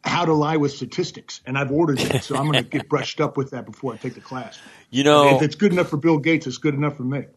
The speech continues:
Speaker 2: the best teacher I ever had in college was I had in junior college, and he's a guy named Bing Howell.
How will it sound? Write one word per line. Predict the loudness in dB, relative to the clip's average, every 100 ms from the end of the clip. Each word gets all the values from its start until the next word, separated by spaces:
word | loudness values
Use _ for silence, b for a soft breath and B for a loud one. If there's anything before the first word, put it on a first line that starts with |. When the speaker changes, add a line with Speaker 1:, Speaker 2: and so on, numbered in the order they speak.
| _
Speaker 2:
the | -4 0
best | 0 4 6 6 4 -4 -10 -20 _ _
teacher | -2 0 0 -6 -6 -8 -4
I | 2
ever | 2 2
had | -2 -4 -4 -6 -10 _
in | -10 -10
college | -4 -2 -2 -6 -12 -18 _
was | -6 -2 -2 -4 -8 -2
I | 0 0
had | 0 0 -2
in | -6
junior | -12 -12 -10
college, | -8 -8 -12 -20 _ B B B B B _
and | -6 -4 -4
he's | -2
a |
guy | 2 2
named | 2 -6 -8 -2
Bing | -2 -2
Howell. | -4 -2 0 0 -4 -8